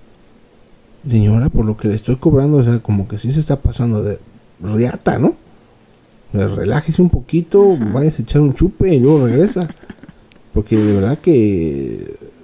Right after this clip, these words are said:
Speaker 1: relájese, y aquí la gente habla muy golpeado. Pero en fin, barrio, ese es un poquito de lo que vivimos como fotógrafos. Al punto que a veces nos quieren colgar porque no
Speaker 2: <laughs>
Speaker 1: salen bien en las fotos ni en el video. Bueno, pues,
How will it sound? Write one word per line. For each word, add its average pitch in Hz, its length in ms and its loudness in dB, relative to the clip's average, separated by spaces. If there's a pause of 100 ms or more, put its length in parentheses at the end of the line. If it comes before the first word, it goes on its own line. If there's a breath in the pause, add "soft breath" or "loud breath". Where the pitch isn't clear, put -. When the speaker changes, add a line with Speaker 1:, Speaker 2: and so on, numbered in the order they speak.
(440)
Speaker 1:
relájese, 78 540 -4
y 120 80 2
aquí - 180 -4
la 156 120 2
gente 151 220 -2
habla 156 140 -2
muy 135 160 -2
golpeado. 131 540 -2 (360)
Pero 127 140 2
en 131 80 2
fin, 160 180 4
barrio, 123 220 4
ese 131 160 2
es 151 120 -4
un 147 160 0
poquito 143 440 -2
de 113 80 0
lo 101 180 -6
que 85 680 -6
vivimos 135 680 2 (100)
como 101 300 -2
fotógrafos. 165 760 -2 (720 soft breath)
Al 101 120 -14
punto 120 260 -8
que - 80 -6
a 107 40 -2
veces 113 180 -4
nos 110 140 -6
quieren 110 380 0 (180)
colgar 101 520 0 (220)
porque - 260 -10 (300)
no 113 140 0
Speaker 2:
<laughs> - 0 -
Speaker 1:
salen 113 380 2
bien 117 200 2
en 104 100 2
las 87 120 -4
fotos 110 260 -4
ni 110 180 0
en 101 100 0
el 95 60 0
video. 95 240 2
Bueno, 113 240 2
pues, - 280 -8